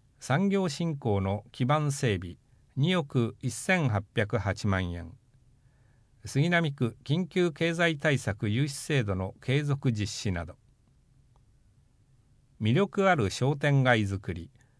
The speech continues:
三億六千九百九十二万円。プレミアム付き区内共通商品券、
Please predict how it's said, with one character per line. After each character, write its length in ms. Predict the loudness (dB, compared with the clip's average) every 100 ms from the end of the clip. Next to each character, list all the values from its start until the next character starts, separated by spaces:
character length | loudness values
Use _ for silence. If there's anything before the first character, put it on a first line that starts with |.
| _
三 360 | -6 -2 0 0
億 360 | -2 -4 -6 -4
六 240 | -6 -6
千 280 | -4 -2 -2
九 220 | -2 -2
百 300 | 0 -2 -6
九 260 | -4 0 0
十 240 | 0 -2
二 140 | -4 0
万 260 | 0 0
円。 240 | -2 -6 -14 _ _ _ _ _ _ _ _ _ _ _ _ _
プ 80 | -2
レ 140 | 0
ミ 160 | 2 0
ア 80 | 0
ム 100 | -2
付 360 | -4 -2 -2
き 40 | -4
区 140 | -6 0
内 240 | 2 2
共 240 | 0 -2 -2
通 240 | -2 -2
商 240 | 0 -2
品 260 | 0 -2 -4
券、 300 | -6 -10 -10